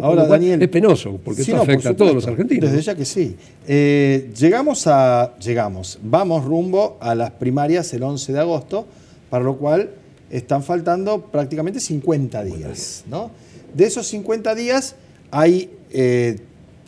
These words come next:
Speaker 1: nafta en el tanque, por decirlo de algún modo, que es lo, los dólares que vuelve el reembolso del Fondo Monetario Internacional para frenar eso. Pero el once se elige bastante más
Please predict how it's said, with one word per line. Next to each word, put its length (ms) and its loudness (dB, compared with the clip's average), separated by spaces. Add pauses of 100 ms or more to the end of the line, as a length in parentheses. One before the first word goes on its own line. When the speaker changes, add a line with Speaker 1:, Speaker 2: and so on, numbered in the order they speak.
(360)
Speaker 1:
nafta 360 0
en 60 0
el 160 -2
tanque, 340 -4
por 120 -6
decirlo 160 -4
de 100 -2
algún 60 0
modo, 200 2
que 120 -4
es 40 2
lo, 240 -2
los 160 -4
dólares 320 2
que 140 -6
vuelve 360 -2
el 60 -2
reembolso 540 -2
del 80 -10
Fondo 160 -6
Monetario 260 -4
Internacional 500 -4 (380)
para 180 0
frenar 280 -2
eso. 300 -8 (460)
Pero 160 2
el 80 4
once 580 -2 (100)
se 200 -4
elige 240 0
bastante 460 -4
más 360 -6